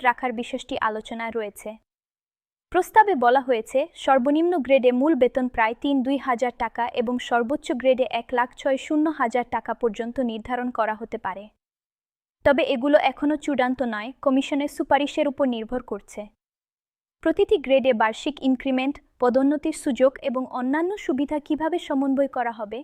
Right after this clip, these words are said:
সেটিও আলোচনাধীন। কর্মকর্তারা বলছেন, জানুয়ারিকে লক্ষ্য করে হিসাব নিকাশ করা হলেও বাস্তবায়নের ক্ষেত্রে সময়সীমা সামান্য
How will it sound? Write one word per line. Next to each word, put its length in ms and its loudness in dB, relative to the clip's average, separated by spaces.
সেটিও 400 0
আলোচনাধীন। 640 -4
কর্মকর্তারা 680 4
বলছেন, 440 0
জানুয়ারিকে 640 0
লক্ষ্য 320 -4
করে 220 2
হিসাব 400 -2
নিকাশ 320 -2
করা 240 -4
হলেও 340 0
বাস্তবায়নের 680 -6
ক্ষেত্রে 380 -6
সময়সীমা 640 -4
সামান্য 400 -4